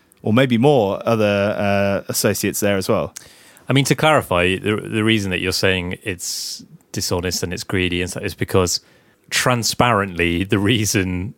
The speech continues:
Speaker 2: for, that they want it to be a ten-team World Cup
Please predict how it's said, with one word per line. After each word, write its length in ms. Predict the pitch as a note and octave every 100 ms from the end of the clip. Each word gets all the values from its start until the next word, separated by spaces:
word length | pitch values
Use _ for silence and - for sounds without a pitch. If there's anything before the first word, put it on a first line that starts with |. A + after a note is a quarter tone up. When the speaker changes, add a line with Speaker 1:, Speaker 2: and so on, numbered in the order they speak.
| _ _
Speaker 2:
for, 340 | - G#2+ G2 -
that 180 | G2 G2
they 120 | F#2+
want 300 | F#2+ G2+ G#2+
it 80 | G#2
to 60 |
be 80 | G2
a 60 | F#2
ten-team 420 | G2 G2 F2+ E2
World 180 | E2 D#2+
Cup 280 | E2+ -